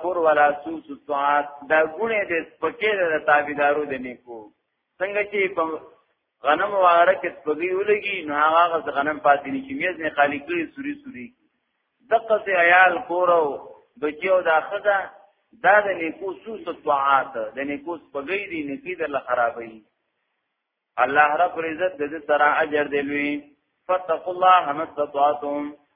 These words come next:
پس ویریږئ د الله رب العزت نه، څومره چې ستاسو طاقت وي. دلته ما استطعتم مخکې د دې تا-، تعارض راغلی.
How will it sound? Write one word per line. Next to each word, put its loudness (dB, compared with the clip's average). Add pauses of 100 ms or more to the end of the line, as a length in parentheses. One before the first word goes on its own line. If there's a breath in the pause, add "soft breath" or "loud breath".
(120)
پس -6
ویریږئ -2
د -2
الله 4 (100)
رب 0
العزت -6
نه، -2 (140)
څومره -10
چې -12
ستاسو -4 (100)
طاقت -2
وي. -2 (680)
دلته 2 (140)
ما -4
استطعتم -2
مخکې -6
د -2
دې -8 (100)
تا-، -2 (640)
تعارض 0
راغلی. -2